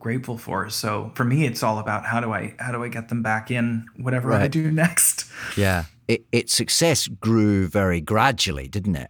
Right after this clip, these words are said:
Speaker 2: As it slowly found its way around the world, probably, probably on
Speaker 1: <laughs>
Speaker 2: Netflix and
Speaker 1: Yeah.
Speaker 2: And, and it,
Speaker 1: It's,
Speaker 2: and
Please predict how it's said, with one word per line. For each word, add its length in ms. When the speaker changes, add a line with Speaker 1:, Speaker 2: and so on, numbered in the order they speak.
Speaker 2:
As 100
it 100
slowly 480
found 440
its 160
way 160
around 260
the 100
world, 420
probably, 300
probably 280
on 140
Speaker 1:
<laughs> 40
Speaker 2:
Netflix 580
and 160
Speaker 1:
Yeah. 260
Speaker 2:
And, 160
and 160
it, 80
Speaker 1:
It's, 140
Speaker 2:
and 140